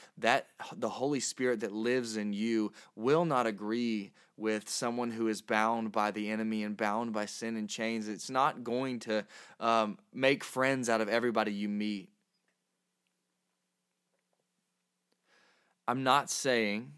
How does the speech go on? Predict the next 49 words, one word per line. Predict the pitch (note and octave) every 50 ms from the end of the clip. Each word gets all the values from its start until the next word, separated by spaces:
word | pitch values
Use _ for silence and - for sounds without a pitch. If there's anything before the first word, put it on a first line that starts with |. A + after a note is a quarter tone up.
| _ _ _ -
not | A#2 A2+ A2+ -
to | A2+
love | A2 G#2+ G#2+ G#2+ A#2 - -
people. | - D#3 D3+ D3 D3+ D#3+ E3+ F3+ F3+ _ _ _ _ _ _ _ _ _ _ _ _ _ _ _ _ _ _ _ -
Even | B2 B2 A#2+ C3+ C#3
if | C3 -
they | C3 A#2
do | A2 A#2 A#2+ C3
betray | B2+ A#2+ - - A#2 G#2 G2+
you, | G2+ G2+ G2+ G2 G2 - -
you | - G#2+
should | F#2+ - A2 G2+
love | G2+ G#2 G2+ G2
'em. | G#2 F#2+ F#2 G#2+ - _ _ _ _ _ _ _ - - _ _ -
Jesus | A2+ A2+ B2 C3 C#3 B2 -
looked | A#2+ A#2 G#2 -
from | - - A2+
the | G#2+ G#2
cross, | - - A2+ A2+ A#2 A2 - -
and | A2
we'll | G#2+ A2
see | G#2+ - A2
this | G2 G2+ -
tomorrow, | - - G#2 G#2 G2+ G2 G2+ G#2 G2+ G2 G2 F#2+ - _ - - - - _
and | A2 A2
he | G#2+
says, | - A#2 G#2+ G2
"Father, | - - G#2+ A2 A2 A2
forgive | - - G#2+ G2 A2 G#2+ G2+
them. | G2+ G#2 G2+ G2+
They | G#2 G2+
know | G2+ G#2 G#2
not | G#2+ G#2+ G#2 - -
what | G#2 G#2 - -
they | - F#2+ F#2+
do." | F#2 G#2+ G#2+ G#2+ G2+ F#2+ - - - - - -
The | A#2+ A2+
people | - C3+ C#3 C#3 C#3 B2+
in | B2 A#2+
your | A2+ A2
life | G#2+ A2 G#2+ A2+ A#2+ B2 -
that | A2+ G#2+
have | G#2+ G2
betrayed | F#2+ G#2+ - - - - A2 A2 A2+ A#2 G#2+
you, | G#2+ A2 G#2+
that | G2+ G#2+
have | G#2+ G2 G2
walked | G#2 G#2+ A2 A2 - -
away, | A2+ G#2 G#2 G#2+ G#2+ A2 A2 G#2 G2+